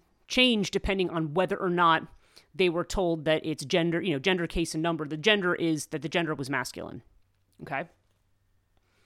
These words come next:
And, you know, so, you know, whether it was masculine or feminine, you know, uh, the feminine words, of course, were, were much softer, whereas the, the,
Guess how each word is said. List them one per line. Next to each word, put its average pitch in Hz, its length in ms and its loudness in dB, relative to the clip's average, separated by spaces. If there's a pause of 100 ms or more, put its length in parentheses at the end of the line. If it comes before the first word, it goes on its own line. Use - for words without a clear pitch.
(720)
And, 175 580 6 (680)
you 214 120 4
know, 160 240 4
so, 196 460 4
you 220 140 -2
know, 170 100 4
whether 185 160 2
it - 20 0
was 175 120 0
masculine 185 340 0
or 160 60 -6
feminine, 190 640 -2
you 185 120 -6
know, 156 360 0
uh, 147 240 -2
the 160 100 -8
feminine 208 380 0
words, 156 200 0
of 151 120 -12
course, 143 340 -12
were, 135 140 -8
were 135 260 -8
much 127 260 -10
softer, 170 460 -2
whereas 135 320 -8
the, 127 320 -10
the, 120 200 -12